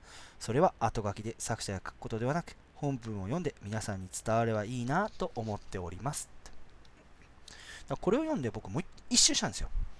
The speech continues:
二回読んだ。で、その時に、まあ、僕なりの意見っていうのがまとまったんで、まあ、ちょっとここで発表します。で、僕的には単純に主人公が言った、最初に言った言葉。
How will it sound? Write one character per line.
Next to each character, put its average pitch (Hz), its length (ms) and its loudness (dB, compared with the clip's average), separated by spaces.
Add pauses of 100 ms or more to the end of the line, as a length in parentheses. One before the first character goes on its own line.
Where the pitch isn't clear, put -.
(160)
二 120 80 -2
回 170 220 4
読 135 120 -4
ん 95 40 -8
だ。 - 100 -8 (1300)
で、 196 300 2
そ - 200 -2
の 190 100 -8
時 269 300 -8 (400)
に、 110 380 -4 (200)
ま 101 320 0
あ、 - 120 -18 (800)
僕 110 240 -2
な 190 140 6
り 190 100 2
の 190 160 0 (260)
意 165 100 -8
見 123 200 0
っ - 20 -6
て 90 120 -6
い 98 40 0
う 95 40 -4
の 90 60 -6
が 82 80 -6
ま 85 160 -2
と 120 100 -2
ま 127 120 2
っ - 120 -4
た 135 120 0
ん 90 140 -6
で、 90 160 -6 (400)
ま 107 100 -2
あ、 82 40 -4 (220)
ち - 80 -8
ょ - 20 -8
っ - 20 -14
と - 120 -12
こ - 180 -14
こ 107 80 0
で 101 180 0 (160)
発 - 200 -2 (160)
表 110 160 0
し - 80 -2
ま 104 100 -2
す。 - 120 -6 (1000)
で、 196 80 -2
僕 180 240 -2
的 220 260 -6
に 247 140 0
は 196 320 4
単 156 240 2
純 180 200 0
に 180 120 -2
主 - 180 0
人 165 220 0
公 92 200 -4
が 87 180 -4
言 101 100 -10
っ - 20 -12 (140)
た、 - 120 -10
最 - 200 4
初 - 120 6
に 214 60 4
言 196 100 2
っ - 20 -2
た - 140 -2
言 110 180 -4
葉。 104 120 -4